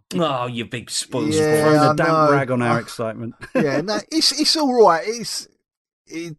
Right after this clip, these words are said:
Speaker 2: does play a bit differently, but
Speaker 3: Yeah,
Speaker 2: of-,
Speaker 3: yeah.
Speaker 2: yeah,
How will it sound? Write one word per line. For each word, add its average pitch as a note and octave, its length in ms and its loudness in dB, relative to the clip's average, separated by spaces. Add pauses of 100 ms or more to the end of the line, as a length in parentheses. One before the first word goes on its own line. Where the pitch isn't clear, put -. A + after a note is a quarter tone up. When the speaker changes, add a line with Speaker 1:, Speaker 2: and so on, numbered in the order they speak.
(120)
Speaker 2:
does F3+ 240 0
play D3+ 220 2
a E3 60 -2
bit - 260 -8
differently, F#2+ 580 -12 (100)
but G#2 240 -12
Speaker 3:
Yeah, G2 300 -8
Speaker 2:
of-, A#2 300 -14
Speaker 3:
yeah. G2+ 140 -14
Speaker 2:
yeah, D#2+ 220 -14